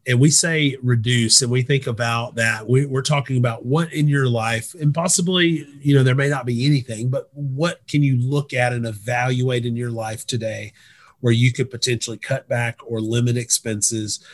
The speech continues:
during your time, where your family could be able to put a little extra money a month,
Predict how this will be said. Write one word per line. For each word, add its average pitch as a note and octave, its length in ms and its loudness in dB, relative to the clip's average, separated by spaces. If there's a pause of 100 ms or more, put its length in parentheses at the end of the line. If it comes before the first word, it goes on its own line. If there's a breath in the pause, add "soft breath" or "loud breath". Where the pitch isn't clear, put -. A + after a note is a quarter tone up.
(220 loud breath)
during A#2+ 320 2
your A#2 140 -2
time, A2 400 -4
where A2 160 -4
your B2 220 0
family A#2+ 480 0
could A2 260 -6
be A#2+ 160 0
able A2+ 140 -2
to A2 60 -8
put A#2+ 220 -2
a A2+ 80 0
little A2 220 -4
extra A2+ 340 -6
money A2 280 -4
a G#2+ 40 -6
month, G#2 380 -10